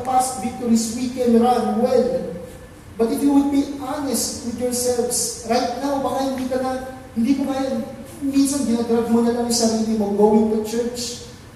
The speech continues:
because of the past hurts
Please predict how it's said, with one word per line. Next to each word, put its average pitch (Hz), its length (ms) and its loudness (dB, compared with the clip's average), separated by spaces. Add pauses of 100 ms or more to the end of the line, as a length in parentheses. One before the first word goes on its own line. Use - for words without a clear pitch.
(1500)
because 226 320 2
of - 160 -2
the 196 120 4 (520)
past 226 420 2
hurts - 680 0